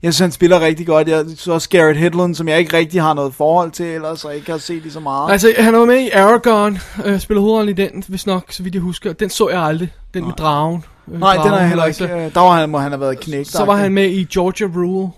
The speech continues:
Speaker 2: hvor jeg tror, han spiller ham, der er over for, øh, for Lindsay Lohan, men jeg kan ikke huske ham fra den. Du har set ham i Death Sentence.
Speaker 1: Nå ja,
Speaker 2: Jeg ved ikke,
Speaker 1: som
Speaker 2: om
Speaker 1: en,
Speaker 2: jeg, jeg ved ikke, hvad
Speaker 1: en
Speaker 2: han spiller i
Speaker 1: søn
Speaker 2: den her.
Speaker 1: eller band, jeg
Speaker 2: Og så er han med i
Speaker 1: kan
Speaker 2: Country Strong, den nye, øh, countryfilm der.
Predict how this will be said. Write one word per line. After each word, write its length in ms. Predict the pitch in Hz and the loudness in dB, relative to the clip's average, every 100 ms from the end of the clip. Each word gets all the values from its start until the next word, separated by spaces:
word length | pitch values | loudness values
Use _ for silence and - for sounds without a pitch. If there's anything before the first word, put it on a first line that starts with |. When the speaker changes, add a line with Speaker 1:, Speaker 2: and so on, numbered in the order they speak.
| - | -12
Speaker 2:
hvor 100 | 170 | -12
jeg 100 | - | -8
tror, 280 | - 214 | -8 -4
han 120 | 196 185 | -4 -4
spiller 240 | - 175 | -4 -4
ham, 220 | 165 165 | -4 -6
der 80 | 180 | -6
er 40 | |
over 280 | 165 160 170 | -4 -4 -6
for, 260 | 160 175 160 | -8 -8 -6
øh, 440 | 156 151 147 135 139 | -6 -6 -6 -8 -10
for 80 | 160 | -10
Lindsay 280 | 156 156 156 | -6 -6 -6
Lohan, 440 | 151 151 156 165 156 | -4 -2 -4 -6 -8
men 100 | 151 | -10
jeg 120 | 147 | -12
kan 120 | 165 | -14
ikke 160 | 185 - | -14 -12
huske 280 | - 160 - | -10 -8 -8
ham 120 | 156 | -8
fra 200 | 151 139 | -8 -8
den. 140 | 147 156 _ _ _ _ - | -10 -16 _ _ _ _ -4
Du 60 | 208 | 0
har 60 | |
set 140 | 226 214 | 0 0
ham 100 | 185 | -2
i 40 | |
Death 260 | 151 180 180 | 0 -2 -2
Sentence. 560 | - 196 175 180 165 - _ _ _ _ _ _ _ _ | -4 -6 -6 -10 -14 -18 _ _ _ _ _ _ _ _
Speaker 1:
Nå 220 | 220 233 | -4 -2
ja, 200 | 240 165 131 | -2 -2 -4
Speaker 2:
Jeg 100 | 185 | 0
ved 60 | 185 | 2
ikke, 40 | 190 | 2
Speaker 1:
som 80 | 185 | 0
Speaker 2:
om 60 | |
Speaker 1:
en, 60 | 165 | -2
Speaker 2:
jeg, 140 | 160 - - _ _ | -6 -12 -20 _ _
jeg 100 | - | -8
ved 80 | 180 | -6
ikke, 100 | 185 | -4
hvad 100 | 175 | -2
Speaker 1:
en 20 | |
Speaker 2:
han 60 | 170 | -2
spiller 260 | - 175 175 | 2 2 2
i 40 | |
Speaker 1:
søn 80 | 180 | 0
Speaker 2:
den 80 | 190 | -2
her. 260 | 175 156 | -2 -4
Speaker 1:
eller 140 | 147 135 - | -4 -8 -8
band, 240 | 147 151 | -8 -8
jeg 160 | 147 147 | -10 -6
Speaker 2:
Og 60 | |
så 100 | 151 | -2
er 40 | 185 | 0
han 40 | |
med 80 | 180 | 0
i 40 | |
Speaker 1:
kan 80 | 139 | -2
Speaker 2:
Country 260 | 180 160 196 | -4 -4 -4
Strong, 520 | - 185 156 160 165 | -6 -2 -2 -2 -4
den 100 | 175 | -6
nye, 180 | 165 160 156 | -4 -4 -4
øh, 280 | 151 151 147 | -6 -8 -8
countryfilm 560 | 156 151 156 - - | -10 -12 -12 -12 -12
der. 80 | 147 | -12